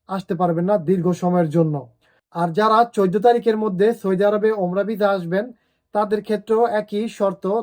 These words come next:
তাদেরকে অবশ্যই ঊনত্রিশে এপ্রিলের আগেই সৌদি আরব ত্যাগ করতে হবে, এই তারিখের মধ্যেই ত্যাগ করতে হবে। আর যদি আপনারা ঊনত্রিশ তারিখের মধ্যে ত্যাগ না করেন সৌদি আরবে, তাহলে আপনাকে এক লাখ রিয়াল জরিমানা এবং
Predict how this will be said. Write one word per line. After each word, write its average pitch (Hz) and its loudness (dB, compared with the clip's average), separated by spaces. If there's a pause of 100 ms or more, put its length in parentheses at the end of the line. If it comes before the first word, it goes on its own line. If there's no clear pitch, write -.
তাদেরকে 190 -4 (120)
অবশ্যই 220 -2 (600)
ঊনত্রিশে 208 -2 (200)
এপ্রিলের 202 -2 (220)
আগেই 202 -2 (100)
সৌদি 180 0
আরব 202 0 (100)
ত্যাগ 185 -2 (100)
করতে 196 -4
হবে, 175 -2 (140)
এই 175 0
তারিখের 196 -2
মধ্যেই 196 -4
ত্যাগ 175 -2
করতে 175 -4
হবে। 135 -10 (540)
আর 165 -4 (100)
যদি 190 0
আপনারা 214 -2 (120)
ঊনত্রিশ 202 -4 (120)
তারিখের 202 -2
মধ্যে 190 -4 (240)
ত্যাগ 180 -2 (120)
না 196 -2
করেন 202 -4 (100)
সৌদি 180 -2
আরবে, 185 -2 (640)
তাহলে 202 0
আপনাকে 202 -4 (320)
এক 208 -6 (120)
লাখ 202 -2
রিয়াল 208 0
জরিমানা 208 0 (180)
এবং 196 2